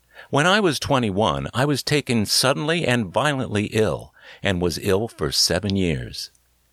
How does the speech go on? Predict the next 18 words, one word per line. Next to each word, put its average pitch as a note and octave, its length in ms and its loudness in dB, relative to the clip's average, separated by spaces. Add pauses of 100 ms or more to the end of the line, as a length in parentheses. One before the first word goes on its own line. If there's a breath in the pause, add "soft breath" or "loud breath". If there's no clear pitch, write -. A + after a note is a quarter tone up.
(220 loud breath)
As C#3+ 200 0
a D#3 60 2
result C#3+ 460 2
of G2+ 100 -2
this A2 220 0
illness, A2+ 520 0
I A#2+ 140 2
was C3+ 180 0
left B2+ 300 0
with A#2+ 160 -4
a F#2 60 -4
poorish C3+ 580 -2
nervous G#2+ 380 0
system D#2+ 560 -2
and F2 180 0
a G2 60 -4
curious F2+ 540 -2
phobia. F2 520 -2